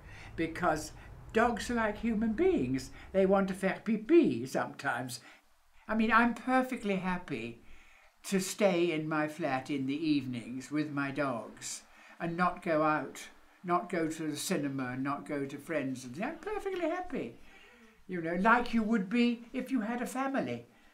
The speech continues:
you know? And I just, I just love them. I look forward to having, uh,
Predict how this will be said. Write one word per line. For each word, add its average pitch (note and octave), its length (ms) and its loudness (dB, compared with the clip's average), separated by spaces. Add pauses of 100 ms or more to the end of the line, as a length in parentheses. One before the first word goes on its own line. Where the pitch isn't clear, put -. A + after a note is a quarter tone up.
(680)
you D3+ 120 -4
know? F3 420 4 (1080)
And E3 140 -2
I E3+ 140 2
just, F#3+ 260 -4 (200)
I G#3 100 -4
just G3+ 240 -8
love F#3+ 300 -10
them. C4 180 -10 (680)
I D3+ 140 0
look F3+ 240 -2
forward D#3+ 400 2
to E3 80 -2
having, C#3+ 540 -4 (720)
uh, C#3 600 -16